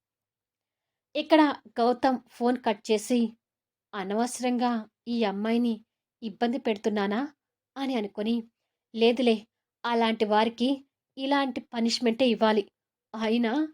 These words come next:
ఈ మధ్య పొగరుబోతు అమ్మాయిలు బాగా ఎక్కువయ్యారు,"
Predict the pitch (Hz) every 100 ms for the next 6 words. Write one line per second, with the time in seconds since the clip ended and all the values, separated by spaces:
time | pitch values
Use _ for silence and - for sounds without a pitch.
0 | _ _ - 269 240 214 208 254 254 226
1 | 202 262 254 269 262 220 214 214 240 -
2 | 220 226 233 247 202 - 247 233 214